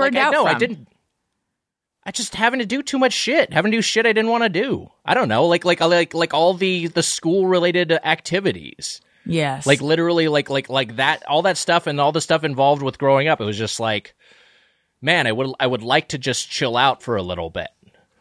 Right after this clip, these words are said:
Speaker 2: And I, and I didn't feel like I got that much.
Speaker 1: Had you put a lot of pressure on yourself, or was there a lot of pressure put on you to do all the things to get into a good college?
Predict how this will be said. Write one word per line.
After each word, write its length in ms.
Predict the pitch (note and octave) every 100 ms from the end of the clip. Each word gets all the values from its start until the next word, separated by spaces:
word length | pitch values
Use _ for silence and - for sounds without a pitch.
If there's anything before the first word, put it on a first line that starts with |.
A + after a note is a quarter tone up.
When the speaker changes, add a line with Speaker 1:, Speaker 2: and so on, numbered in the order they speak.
| _
Speaker 2:
And 140 | B2+ A#2+
I, 40 |
and 260 | A#2 - B2
I 80 | A2
didn't 280 | C3 C3+ -
feel 200 | C3+ A#2
like 160 | A2
I 60 | A2
got 300 | G2 A#2 -
that 180 | F2 E2
much. 420 | F#2+ D#2+ - - - - - -
Speaker 1:
Had 320 | C4+ C4+ A3
you 560 | A3 B3+ C#4 D4 D#4 D4+ _ _ _ _ _ _ _ _ _ _ _ _ -
put 240 | - B3+
a 40 | A#3
lot 180 | A3+ G#3+
of 100 | -
pressure 320 | - G3 -
on 140 | G3+ G3+
yourself, 500 | G3 - G3 F#3+ _
or 160 | F#3 F#3
was 320 | E3+ F#3 F#3+
there 140 | F#3+
a 60 | F3+
lot 160 | F3+ E3+
of 120 | E3+
pressure 360 | - F3 - E3+
put 300 | - G3+ -
on 220 | F#3 F#3
you 480 | F#3 F#3 F3+ F#3 F3+ _
to 640 | - F#3+ E3 E3 D#3+ D#3 - D#3+
do 240 | F3 E3+
all 140 | E3 D#3+
the 80 | D3+
things 400 | - D#3+ D#3+ -
to 100 | D#3+
get 160 | D#3 D3+
into 240 | D3 D#3+
a 40 |
good 220 | D3+ C#3 -
college? 540 | C#3 C#3 E3+ -